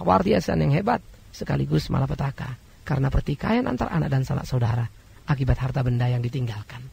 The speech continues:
Ah, sangat menyedihkan. Karena itu, kalau Anda kaya, jangan lupa, kaya dalam karya, kaya dalam kejujuran, kaya rohanimu.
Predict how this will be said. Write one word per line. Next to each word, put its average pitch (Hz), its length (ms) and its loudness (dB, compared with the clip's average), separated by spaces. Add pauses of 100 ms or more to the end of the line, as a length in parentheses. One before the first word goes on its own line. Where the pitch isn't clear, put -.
(240)
Ah, 190 240 -4 (480)
sangat 131 320 2
menyedihkan. 120 480 0 (400)
Karena 143 240 6
itu, 147 160 6
kalau 156 160 6
Anda 151 160 6
kaya, 160 400 0 (160)
jangan 196 240 0
lupa, 175 320 -6 (400)
kaya 127 240 4
dalam 123 160 6
karya, 147 400 -2 (400)
kaya 214 240 4
dalam 196 160 2
kejujuran, 131 480 2 (320)
kaya 131 240 6
rohanimu. 110 560 0